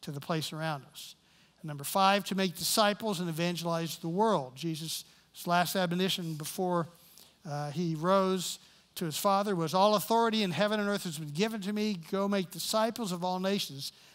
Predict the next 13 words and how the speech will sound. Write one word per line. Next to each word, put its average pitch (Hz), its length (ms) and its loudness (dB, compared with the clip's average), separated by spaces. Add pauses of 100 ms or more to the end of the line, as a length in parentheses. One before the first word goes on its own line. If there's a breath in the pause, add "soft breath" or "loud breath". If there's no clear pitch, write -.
(160 loud breath)
baptizing 190 600 0
in 156 100 -2
the 165 60 0
name 165 160 -2
of 139 40 -10
the 131 60 -14
Father, 175 600 0 (300 soft breath)
the 208 60 -10
Son, 156 260 -6
and 139 80 -10
the 139 60 -12
Holy 143 220 -14
Spirit." 165 380 -4